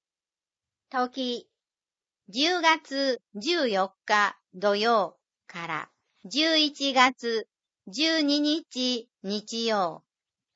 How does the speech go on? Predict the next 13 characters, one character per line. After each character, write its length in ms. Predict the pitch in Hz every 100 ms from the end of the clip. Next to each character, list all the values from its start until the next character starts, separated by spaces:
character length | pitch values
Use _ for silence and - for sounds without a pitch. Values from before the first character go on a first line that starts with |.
| _ _ _ _ _ _ _ _ _ _ _ -
一 180 | 247 247
斉 400 | - 359 339 247
実 220 | 285 285
施 280 | - 269 208
日、 260 | 170 156 _ _ _ _ _ _ _ _ _ _
十 340 | 170 254 330 311
月 640 | 302 294 - 262 254 220 _ -
二 200 | 285 339
十 280 | 294 208 190
八 400 | 185 196 269 254
日 580 | 247 233 - 226 208 -
土 200 | 185 202
曜。 440 | 208 220 180 160